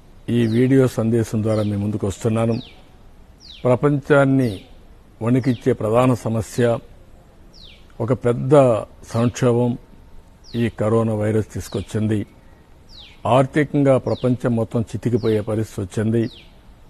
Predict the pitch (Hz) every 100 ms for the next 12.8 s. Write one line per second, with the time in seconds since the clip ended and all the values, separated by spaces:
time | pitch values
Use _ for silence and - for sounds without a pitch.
0 | - - - - - - 123 147 147 143
1 | 135 131 143 143 - - - 120 139 135
2 | 123 123 117 117 113 107 - - - 117
3 | 110 110 104 - 107 98 - 110 110 104
4 | - - - - - - - 117 135 147
5 | 147 143 135 117 117 127 123 113 110 110
6 | 117 117 107 104 101 - 101 - 107 104
7 | 107 110 104 - - - - - - -
8 | - 123 135 139 131 - 131 - 139 127
9 | 123 120 139 135 135 - - - - -
10 | 104 120 139 135 127 127 131 127 117 113
11 | 117 127 127 - - - - - - -
12 | - 127 147 151 147 147 123 110